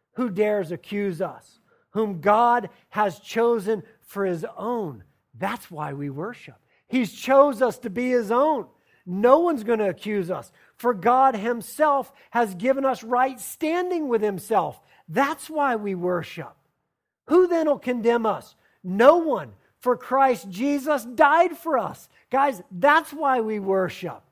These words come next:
He was raised to life for us. He's sitting at the place of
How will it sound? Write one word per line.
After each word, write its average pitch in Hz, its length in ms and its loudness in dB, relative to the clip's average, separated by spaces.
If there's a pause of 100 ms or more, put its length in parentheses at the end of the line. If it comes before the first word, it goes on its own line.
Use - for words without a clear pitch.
(220)
He 277 140 0
was 285 200 -2
raised 269 520 2
to 285 100 0
life 262 460 0
for 294 200 -6
us. 175 260 -8 (180)
He's 254 240 -6
sitting 339 320 -4
at 247 80 -8
the 254 80 -6
place 294 400 -2
of 220 100 -16